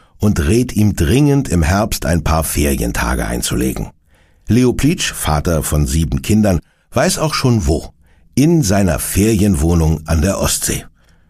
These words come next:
"Die Wohnung ist nicht groß, aber du kannst jeden Tag in einem anderen Bett schlafen", versichert Leo in Anspielung auf die sieben freien Kinderbetten. Kurz entschlossen nimmt Kugelblitz das Angebot an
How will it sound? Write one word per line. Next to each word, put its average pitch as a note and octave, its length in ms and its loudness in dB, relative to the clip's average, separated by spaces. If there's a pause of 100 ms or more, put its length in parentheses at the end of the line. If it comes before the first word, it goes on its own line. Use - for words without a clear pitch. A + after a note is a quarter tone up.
(160)
"Die F3 100 0
Wohnung G#3 300 2
ist G3 160 0
nicht G3 180 0
groß, B3 360 0
aber D#3 220 -2
du - 100 -2
kannst - 320 -2
jeden G#3+ 280 0
Tag D#3+ 300 0
in D3 100 0
einem A#2 200 2
anderen B2 360 2
Bett F#2+ 160 -2
schlafen", - 420 -4 (340)
versichert C2+ 480 -2
Leo D2 400 0 (160)
in - 160 -4
Anspielung D2 680 -2
auf G1+ 160 -6
die B1 140 -4
sieben C2+ 420 -2
freien - 440 -4
Kinderbetten. - 720 -2 (840)
Kurz F#3+ 400 -2
entschlossen A2 560 0
nimmt D#2 220 0
Kugelblitz G2+ 580 0
das - 200 -4
Angebot C#2+ 480 -2
an B2+ 280 0